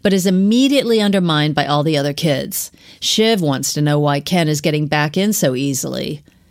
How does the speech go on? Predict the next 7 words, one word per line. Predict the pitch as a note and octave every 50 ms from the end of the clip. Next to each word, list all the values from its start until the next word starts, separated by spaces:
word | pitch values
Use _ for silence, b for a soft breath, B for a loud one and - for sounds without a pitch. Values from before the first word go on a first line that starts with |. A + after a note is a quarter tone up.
| b b b b b b b
Tom | - - B3+ C4 C#4+ E4+ F4 E4
says | - - F3+ C3+ B2+
it's | D3 - - -
time | - F#3+ F3 E3 E3
to | D#3
fight, | D#3+ - - - A3+ C4 - - - - B B B B G3 B
while | G3 G#3 A3